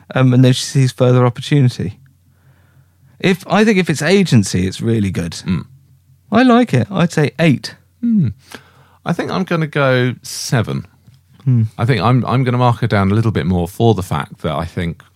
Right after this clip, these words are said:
Speaker 2: I think fourteen eighty-three going into Sanctuary, although understandable on a human level, I think was probably an
Speaker 1: Hmm.
Speaker 2: error. I wonder how events would have panned out had she not done that.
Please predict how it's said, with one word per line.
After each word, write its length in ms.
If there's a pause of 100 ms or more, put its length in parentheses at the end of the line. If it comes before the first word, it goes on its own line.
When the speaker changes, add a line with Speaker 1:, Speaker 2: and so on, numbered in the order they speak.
(200)
Speaker 2:
I 80
think 200
fourteen 380
eighty-three 760 (320)
going 320
into 460 (540)
Sanctuary, 480
although 220
understandable 600
on 120
a 40
human 340
level, 480
I 80
think 280
was 120
probably 640 (920)
an 120
Speaker 1:
Hmm. 60
Speaker 2:
error. 340
I 120
wonder 500
how 540 (880)
events 440
would 180
have 120
panned 300
out 280 (120)
had 160
she 160
not 280
done 260
that. 180